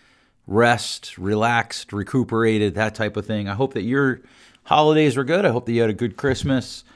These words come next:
or whatever holiday it is that you celebrate. I hope that it was good. I also hope that you had a good New Year. A lot of thought. I've been wondering, okay, what am I gonna talk about as we move into the new year?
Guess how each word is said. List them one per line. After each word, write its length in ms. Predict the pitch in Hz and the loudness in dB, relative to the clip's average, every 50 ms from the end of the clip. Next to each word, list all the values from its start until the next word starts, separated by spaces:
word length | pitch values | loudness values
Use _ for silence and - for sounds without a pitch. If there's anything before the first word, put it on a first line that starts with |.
| _ _ _ _ _ - | _ _ _ _ _ -10
or 160 | - 107 110 107 | -6 -4 -2 0
whatever 480 | 101 110 110 120 113 107 117 113 107 | 0 2 2 2 0 0 0 0 0
holiday 420 | 95 113 110 120 120 113 117 113 113 | -2 -4 -4 -2 -2 -2 0 0 0
it 80 | 110 | 0
is 200 | 110 113 104 90 | -2 -2 -4 -6
that 100 | - 110 | -8 -8
you 160 | 110 117 110 | -6 -6 -6
celebrate. 580 | - - - 117 139 143 127 113 139 139 135 104 | -4 -2 -2 0 0 -2 -2 -2 -2 -2 -2 -2
I 40 | 98 | -4
hope 180 | 98 104 - | -4 -6 -4
that 100 | - 101 | -4 -4
it 60 | 98 85 | -2 -2
was 160 | 95 95 - | -4 -4 -2
good. 200 | - 117 113 107 | 0 2 4 4
I 40 | 104 | 4
also 260 | 98 95 - - 95 | 2 0 -2 -6 -8
hope 120 | 92 92 | -8 -6
that 80 | - 95 | -8 -4
you 80 | 98 | -2
had 120 | 107 107 107 | -2 -2 -2
a 20 | |
good 200 | 101 104 113 104 | -2 -2 -2 0
New 140 | 101 113 131 | 2 4 4
Year. 300 | 127 110 92 82 76 - - _ _ _ _ - - - - - - - - - - _ _ _ _ - | 4 4 2 0 -2 -4 -12 _ _ _ _ -20 -20 -20 -20 -20 -20 -20 -20 -20 -20 _ _ _ _ -12
A 180 | - 123 123 139 | -10 -8 -6 -4
lot 340 | 139 143 160 185 226 269 269 | 0 2 6 6 6 6 6
of 100 | 190 - | 4 2
thought. 400 | - 180 175 180 165 127 - - | 2 2 4 4 4 2 2 0
I've 140 | 113 113 110 | 0 2 2
been 440 | 127 117 117 113 98 - - 98 - _ _ _ _ _ - - | 0 0 0 -2 -4 -8 -14 -20 -20 _ _ _ _ _ -16 -10
wondering, 500 | 117 123 143 175 190 190 180 175 147 139 | -4 0 2 2 4 6 4 4 4 2
okay, 160 | 120 135 139 | -2 -2 0
what 220 | 117 131 156 190 | 2 2 4 4
am 80 | 214 233 | 4 2
I 80 | 233 | 2
gonna 160 | 208 202 160 139 | 0 0 -2 -4
talk 340 | - - 147 - 139 - | -6 -6 -4 -4 -4 -4
about 300 | 135 107 123 123 120 - | -2 -2 0 0 0 -2
as 120 | 104 104 92 | -4 -6 -4
we 140 | 104 110 107 | -4 -4 -2
move 260 | 123 156 185 214 180 | 0 0 0 0 -2
into 220 | 180 175 160 147 | -2 -2 -2 -2
the 100 | 131 120 | -2 -2
new 220 | 110 113 117 117 117 | -2 -2 -2 -2 -2
year? 480 | 107 101 98 98 95 95 95 95 - | -2 -2 0 0 0 -2 -2 -4 -8